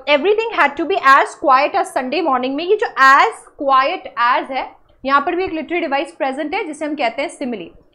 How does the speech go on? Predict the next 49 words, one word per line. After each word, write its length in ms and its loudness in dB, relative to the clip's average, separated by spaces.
एक 140 -8
ऐसा 320 2
लिटरेरी 320 -2
डिवाइस 300 0
होता 220 -2
है 160 2
जिसके 320 -8
अंदर 540 -2
आप 360 6
दो 400 0
चीजों 420 -2
को 220 0
कंपेयर 580 0
करते 320 -4
हो 340 0
और 120 2
कंपैरिजन 840 0
के 140 -10
लिए 440 -6
like 320 0
और 160 -4
as 500 0
का 120 -2
इस्तेमाल 420 -6
करते 260 -12
हो। 120 -18
जब 120 2
आप 140 2
कंपैरिजन 540 0
के 80 -4
लिए 120 -4
like 240 0
और 80 0
as 220 2
का 100 -4
इस्तेमाल 380 -4
करते 260 -6
हो 100 -2
तो 100 -10
उसे 160 -8
हम 100 -4
क्या 160 0
कहते 280 -6
हैं? 300 -8
सिमिली 440 -2
कहते 280 -6
हैं। 160 -2
यहाँ 420 2
पे 320 -4